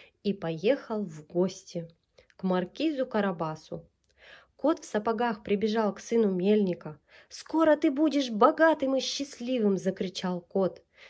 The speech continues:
«Сейчас же снимай одежду и прыгай в речку!» Залез сын мельника в реку, а кот побежал навстречу королю.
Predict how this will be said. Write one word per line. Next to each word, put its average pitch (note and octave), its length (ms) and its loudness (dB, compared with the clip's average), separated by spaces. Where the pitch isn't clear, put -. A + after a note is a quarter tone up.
«Сейчас C4+ 460 0
же A#3 100 -2
снимай B3+ 500 2
одежду G#3 580 2
и B3+ 100 -2
прыгай C4 480 6
в G#3 100 -2
речку!» G3 680 0
Залез F3+ 580 0
сын A#3+ 300 2
мельника G#3+ 460 0
в G3 80 -6
реку, G3 480 -6
а E3 100 -6
кот C#4 320 0
побежал G#3 480 0
навстречу G3+ 580 -2
королю. F3 540 -4